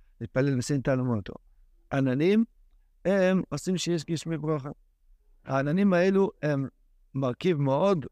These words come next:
יסודי בסיפור, כמו שנראה בסייעתא דשמיא בהמשך של הסיפור, בעמוד פ"א, שנהיו עננים גדולים ורעמים גדולים, והרעמים הורגים את הקליפות,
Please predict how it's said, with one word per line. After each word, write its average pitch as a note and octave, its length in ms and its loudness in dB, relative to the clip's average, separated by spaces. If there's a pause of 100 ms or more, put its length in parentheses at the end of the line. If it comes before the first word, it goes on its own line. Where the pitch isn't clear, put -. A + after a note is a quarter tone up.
(120)
יסודי C3 500 0
בסיפור, A#2 600 -4 (220)
כמו B2+ 100 -8
שנראה B2 360 0
בסייעתא B2 380 -4
דשמיא C3 300 0
בהמשך A#2 300 -2
של C#3 140 -4
הסיפור, D#3+ 520 -4 (580)
בעמוד A2 280 -6
פ"א, E3+ 380 0 (300)
שנהיו C#3+ 320 0
עננים D3+ 380 2
גדולים D3 440 0
ורעמים C#3+ 520 0
גדולים, C#3 480 0 (600)
והרעמים C#3+ 920 0
הורגים D#3 420 0
את D3+ 120 -2
הקליפות, A#2+ 460 -6